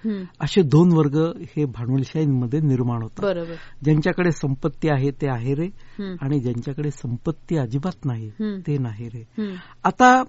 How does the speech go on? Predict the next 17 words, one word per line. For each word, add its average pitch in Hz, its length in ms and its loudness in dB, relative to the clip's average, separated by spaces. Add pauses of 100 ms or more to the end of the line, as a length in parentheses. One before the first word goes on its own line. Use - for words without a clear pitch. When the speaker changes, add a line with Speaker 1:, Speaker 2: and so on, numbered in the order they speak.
(240)
Speaker 2:
अ, 175 240 6
ज्या 190 260 6
वेळेला 226 400 10
नाही 165 320 4
रे 208 220 6 (260)
गटाची 175 460 0
संख्या 151 460 -2
खूप 143 220 -4
वाढत 131 300 2
जाते, 127 320 0 (100)
Speaker 1:
हम्म. 214 280 -6 (300)
Speaker 2:
त्यावेळेला 208 480 8
मग 202 140 4 (140)
त्या 185 240 4 (280)
समाजामध्ये 151 680 2
मोठ्या 143 340 0
प्रमाणावर 139 520 -2